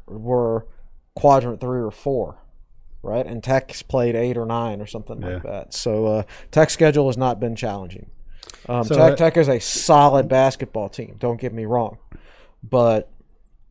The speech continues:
Speaker 1: they haven't run the gauntlet yet.
Speaker 2: Well, to me, the big thing is they haven't slipped up, ex-,
Speaker 1: Th-,
Speaker 2: except,
Speaker 1: right.
Speaker 2: except for the Penn State game, but they haven't slipped up.
Speaker 1: Right, right.
Speaker 2: Um,
Speaker 1: And, uh,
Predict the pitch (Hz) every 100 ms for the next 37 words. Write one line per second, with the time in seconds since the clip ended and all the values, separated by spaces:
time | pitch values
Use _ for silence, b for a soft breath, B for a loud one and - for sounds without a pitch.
0 | _ _ _ _ _ - - 120 113 -
1 | - 139 123 120 - - 107 123 117 110
2 | 120 113 120 - 113 104 170 175 175 240
3 | 120 156 127 110 104 98 92 101 107 101
4 | - 117 104 - 98 90 - 110 - 170
5 | 160 143 143 127 - - 147 127 110 113
6 | 101 - 98 95 95 95 120 127 147 104
7 | - 101 - - 131 135 110 104 107 101
8 | 95 117 113 113 107